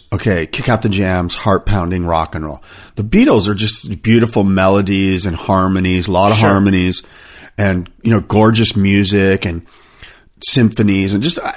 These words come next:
Speaker 1: you know, I just, but, but, but they're probably the best band ever.
Speaker 2: Right.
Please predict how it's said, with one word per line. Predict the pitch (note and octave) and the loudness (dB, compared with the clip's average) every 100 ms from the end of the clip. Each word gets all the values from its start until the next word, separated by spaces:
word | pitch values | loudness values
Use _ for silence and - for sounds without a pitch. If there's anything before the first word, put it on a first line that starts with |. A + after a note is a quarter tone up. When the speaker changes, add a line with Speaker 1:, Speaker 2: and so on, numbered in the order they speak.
| F#4+ | -2
Speaker 1:
you | F#3 | -2
know, | - - - - - _ - | -2 -14 -20 -20 -20 _ -10
I | - | -6
just, | C#3+ D#3+ G3 - - _ _ _ - - _ _ _ _ - - - | -2 2 2 0 -6 _ _ _ -20 -20 _ _ _ _ -20 -20 -14
but, | - E3 - | -2 -2 0
but, | C3+ - C3 | -2 -2 -2
but | E3 - | -2 0
they're | E3 | 0
probably | G3+ F3 F3+ E3+ | 2 2 4 2
the | C#3 | 2
best | A2+ D3 D3+ A#2+ | 2 0 0 0
band | C3 C#3 C#3 | 2 2 4
ever. | D3 G#3 - - | 2 0 -4 -12
Speaker 2:
Right. | B2 B2 | -8 -8